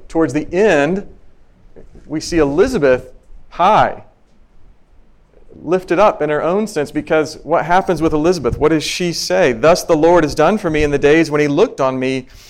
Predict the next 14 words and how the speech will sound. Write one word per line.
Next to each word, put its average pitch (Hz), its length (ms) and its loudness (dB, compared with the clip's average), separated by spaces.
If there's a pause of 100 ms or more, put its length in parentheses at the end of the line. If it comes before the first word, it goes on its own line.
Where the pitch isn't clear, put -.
(200)
to 143 100 -6
take 190 300 2
away 165 280 2
my 147 160 0
reproach 143 560 -2
from 131 160 -14
among 123 360 -8
the 117 60 -12
people." 135 380 -8
And 120 100 -8
so 131 300 -2 (540)
her 175 240 2
silence 165 960 0
ends 127 840 -4